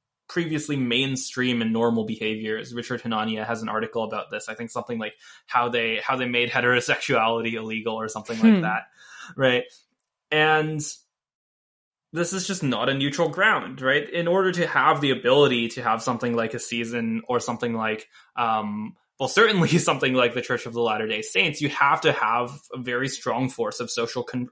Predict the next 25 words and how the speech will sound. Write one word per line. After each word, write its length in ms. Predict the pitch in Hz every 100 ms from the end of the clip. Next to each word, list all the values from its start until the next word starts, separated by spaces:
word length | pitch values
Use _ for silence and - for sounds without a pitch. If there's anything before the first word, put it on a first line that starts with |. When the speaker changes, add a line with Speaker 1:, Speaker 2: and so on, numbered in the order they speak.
| -
Speaker 1:
coercion. 520 | - 160 202 135 123
And 140 | 117
that 100 | 123
has 320 | 120 123 147 -
to 80 |
come 480 | - - 123 117 131 - - - - 123
basically 840 | 127 156 - 143 123 113 131 143
f-, 160 | - - -
as, 460 | 127 139 143 - -
you 100 | 139
know, 260 | 123 127
a 100 | 123
pressure 460 | - 147 151 170 147
on 260 | 120 139 143
the 80 |
individual 560 | 143 143 147 147 147 143
freedoms. 420 | 147 175 123 107
It 100 | 127 131
has 180 | 127 -
to 80 |
come 280 | - 127 127
as 100 | 123
a 60 | 120
pressure 480 | - 120 - 123 107
on, 400 | 117 113 120